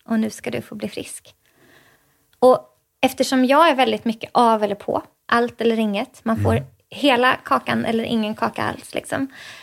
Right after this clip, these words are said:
Speaker 1: eh, så kände jag, "Okej, Gud är på riktigt." Jag bad den här bönen, jag skrev den här texten. Jag sa, "Du får, om du ser någonting som är värt att, att hela och,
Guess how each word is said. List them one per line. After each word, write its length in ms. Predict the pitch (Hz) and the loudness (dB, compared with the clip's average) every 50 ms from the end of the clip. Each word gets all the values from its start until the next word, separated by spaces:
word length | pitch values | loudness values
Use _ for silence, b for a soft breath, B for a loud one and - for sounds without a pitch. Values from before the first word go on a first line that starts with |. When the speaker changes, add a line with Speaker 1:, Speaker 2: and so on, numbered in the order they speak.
| B B B B | B B B B
Speaker 1:
eh, 200 | - 233 233 220 208 - - _ | -2 0 0 0 -2 -4 -8 _
så 160 | - - - 262 | -8 -4 -4 -2
kände 320 | - - 247 247 226 214 | 0 0 0 2 2 2
jag, 140 | 208 208 202 - | 2 2 0 -2
"Okej, 420 | - 233 - - 381 381 - - - _ _ _ | -4 -4 0 2 2 2 2 -2 -8 _ _ _
Gud 160 | - 294 320 | 0 2 2
är 40 | 330 | 2
på 120 | 330 - 269 | 0 0 -2
riktigt." 520 | 247 - - - - - - - - - _ _ | -2 -4 -4 -6 -6 -6 -6 -10 -20 -20 _ _
Jag 220 | - 240 262 285 | 0 0 2 2
bad 220 | 254 285 294 311 294 | 4 4 4 4 4
den 120 | 294 247 | 2 2
här 100 | 220 233 | 2 2
bönen, 460 | 202 214 262 302 330 320 320 302 285 | 2 2 2 2 2 2 0 0 -2
jag 120 | - 233 220 | -4 -6 -8
skrev 300 | - - 254 254 240 247 | -6 -4 -2 0 0 0
den 140 | 254 240 220 | 0 -2 -2
här 80 | 226 | -2
texten. 560 | 220 - 269 277 - - - 311 302 302 262 - - _ _ _ _ | -4 -4 -6 -6 -6 -6 -2 -2 -2 -2 -2 -6 -10 _ _ _ _
Jag 260 | - 196 240 277 302 | -2 0 0 0 0
sa, 280 | - - - 339 294 226 | -2 0 2 2 2 2
"Du 120 | 214 240 | 0 -2
får, 360 | 233 - - 311 320 294 285 - - - _ | -6 -2 0 2 2 2 2 -2 -6 -12 _
om 160 | - - 269 269 | 0 2 2 2
du 80 | 285 | 2
ser 260 | 269 - - 302 302 | 0 -4 -2 -2 0
någonting 300 | 302 294 285 285 302 269 | 0 0 -2 -2 -2 -2
som 140 | 262 - 254 | -2 -2 -2
är 40 | 254 | -2
värt 240 | 240 240 233 - - | -2 -2 -4 -2 -2
att, 220 | 233 233 233 - | -4 -4 -2 -2
att 280 | 240 247 233 214 - 214 | -2 -2 -2 -2 -4 -4
hela 360 | - - 247 233 226 226 220 | -2 0 0 0 2 0 0
och, 240 | 220 214 - - | -2 -4 -6 -12